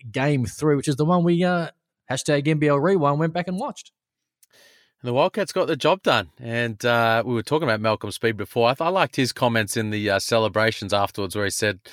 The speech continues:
Speaker 2: that the Spectres came across the Nullarbor
Speaker 1: Mm.
Speaker 2: to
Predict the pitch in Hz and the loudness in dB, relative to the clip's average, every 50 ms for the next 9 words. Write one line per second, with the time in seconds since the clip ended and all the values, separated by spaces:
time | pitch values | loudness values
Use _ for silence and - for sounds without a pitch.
0 | - - - - - - - - _ _ - 117 113 - _ - 120 110 104 95 | -20 -20 -20 -20 -20 -20 -20 -20 _ _ -2 -2 -2 -2 _ -2 -2 0 0 -2
1 | - - - 160 165 - - 175 151 127 - - - 139 135 131 120 110 - - | -6 -2 -2 -2 -2 -2 0 -2 0 0 -2 -4 -2 0 0 0 -2 -4 -6 -4
2 | - 135 135 120 - - - 120 113 110 107 110 110 101 95 104 101 101 101 98 | -2 -2 -2 -2 -4 -4 -4 -2 0 0 2 2 0 0 0 0 0 2 2 0
3 | 95 - _ _ _ _ _ 117 120 - - 120 113 110 107 107 107 104 104 | -2 -4 _ _ _ _ _ _ -10 -4 0 0 0 0 0 -2 -4 -6 -8